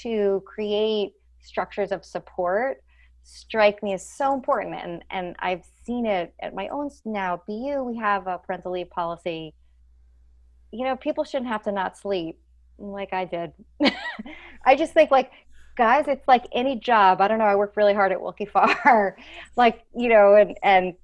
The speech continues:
clerking was not a picnic. We love Judge Lowe, but we worked really hard for her. Like, you know, academia, like, you can write an article and teach two courses, and you, you can do it all, man. And guys, lawmakers, like,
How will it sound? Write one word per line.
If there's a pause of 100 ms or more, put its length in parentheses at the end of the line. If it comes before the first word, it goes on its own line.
clerking
was
not
a
picnic.
We
love
Judge
Lowe,
but
we
worked
really
hard
for
her. (240)
Like, (680)
you
know, (140)
academia,
like,
you
can
write
an
article
and
teach
two
courses,
and (100)
you,
you
can
do
it
all,
man.
And
guys,
lawmakers,
like,